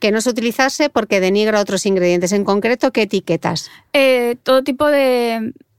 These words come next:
Speaker 2: de reivindicaciones sin que sean de ingredientes que están permitidos por la ley,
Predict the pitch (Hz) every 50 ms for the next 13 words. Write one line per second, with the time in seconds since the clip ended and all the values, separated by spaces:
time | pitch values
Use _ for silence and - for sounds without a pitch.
0 | _ _ - 247 233 247 240 233 226 226 226 233 226 226 233 233 233 233 233 226
1 | 233 247 240 240 247 254 - - - 294 285 294 349 349 - 262 - - 233 233
2 | 240 240 247 247 240 240 233 233 240 247 254 285 - 294 269 - - 233 233 226
3 | 233 240 240 233 226 220 233 233 240 240 - - 254 247 240 220 214 214 226 240
4 | 262 269 262